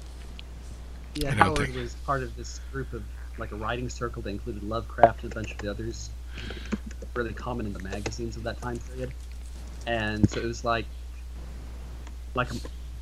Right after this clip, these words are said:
Speaker 1: the precursor to a, an old, like,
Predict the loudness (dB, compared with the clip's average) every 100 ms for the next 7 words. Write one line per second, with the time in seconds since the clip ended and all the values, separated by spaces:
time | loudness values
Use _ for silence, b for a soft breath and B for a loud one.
0 | -6 -6 -6 -2 -2 4 2 4 -2 -2
1 | 0 2 2 0 0 0 0 -2 -4 -6
2 | -6 -8 -6 -4 -2 -2 -4 -2 -2